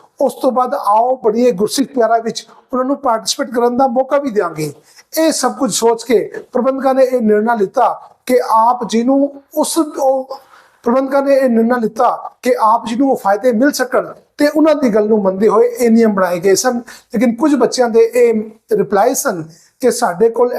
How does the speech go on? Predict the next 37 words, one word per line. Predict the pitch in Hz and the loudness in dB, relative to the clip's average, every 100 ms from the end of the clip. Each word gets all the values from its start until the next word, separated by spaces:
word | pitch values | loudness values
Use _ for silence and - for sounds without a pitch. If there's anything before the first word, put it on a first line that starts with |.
| 226 | -2
Android | 202 233 233 | 2 2 0
ਫੋਨ | 226 226 247 | 0 0 2
ਹੀ | 254 | 2
ਨਹੀਂ | 233 226 | 2 2
ਹੈ, | 214 214 - - - | 0 -2 -16 -16 -2
ਆਪ | 214 233 233 | 2 2 0
ਜੀ | 254 | 0
ਸਾਡੀ | 233 220 190 233 | 0 0 0 0
ਗਰੀਬੀ | 190 214 180 | 2 0 2
ਦਾ | 233 | 0
ਮਜ਼ਾਕ | 247 175 208 233 | 2 0 0 -2
ਉਡਾ | 226 190 | 0 0
ਰਹੇ | 170 | 0
ਹੋ।" | 156 147 - _ _ - | -4 -6 -14 _ _ -4
ਇਸ | 277 202 | -2 0
ਗੱਲ | 220 | 0
ਨੂੰ | 233 233 | 0 0
ਜਦੋਂ | 214 240 233 220 - _ _ - | 2 4 4 2 -4 _ _ -2
ਗੰਭੀਰਤਾ | 220 180 170 254 | 0 0 0 0
ਨਾਲ | 269 254 | 0 2
ਦੇਖਿਆ | 214 208 226 | 0 0 0
ਗਿਆ, | 202 190 - - _ _ - | 0 0 -2 -6 _ _ -2
ਉਦੋਂ | 214 269 | 0 2
ਪ੍ਰਬੰਧਕਾਂ | 254 214 220 226 | 0 0 0 0
ਨੇ | 220 226 | 0 0
ਇਹ | 226 | 0
ਵਿਚਾਰ | 185 214 196 | 0 0 -2
ਕੀਤਾ | 170 185 240 185 - - _ - | -2 -2 0 -2 -4 -16 _ -4
ਕਿ | 240 | 0
ਜੋ | 208 202 | 2 0
ਰਾਗੀ | 175 180 190 262 | 0 0 2 0
ਸਿੰਘਾਂ | - 254 254 247 | 2 0 2 0
ਦੀ | 220 | 0
ਆਵਾਜ਼ | 247 202 196 233 | 0 2 2 2
ਵਾਲੀ | 233 220 220 | 0 0 2
ਗੱਲ | 208 | 2
ਹੈ, | 208 190 | 2 -2